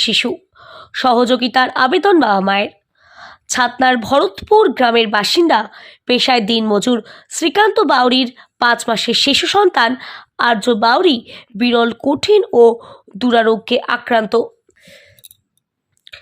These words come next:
স্থানীয় থেকে বাঁকুড়া। কলকাতার একাধিক সরকারি বেসরকারি হাসপাতালে সাধ্যমতো চিকিৎসা করিয়েও সুরাহা মেলেনি। বিশেষজ্ঞদের, চিকিৎসকদের পরামর্শ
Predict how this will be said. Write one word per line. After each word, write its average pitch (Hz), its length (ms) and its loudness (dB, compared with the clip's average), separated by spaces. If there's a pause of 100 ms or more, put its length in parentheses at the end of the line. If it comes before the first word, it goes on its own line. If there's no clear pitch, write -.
(200)
স্থানীয় 302 400 2
থেকে 440 260 2
বাঁকুড়া। 202 420 0 (800)
কলকাতার 440 480 2 (180)
একাধিক 269 320 -2 (160)
সরকারি 370 480 2
বেসরকারি 247 540 0 (100)
হাসপাতালে 233 580 0 (720)
সাধ্যমতো 453 600 2 (120)
চিকিৎসা 269 400 -2 (140)
করিয়েও 262 300 2 (420)
সুরাহা 262 460 0
মেলেনি। 190 340 0 (760)
বিশেষজ্ঞদের, 440 720 2
চিকিৎসকদের 277 680 -2 (400)
পরামর্শ 240 440 2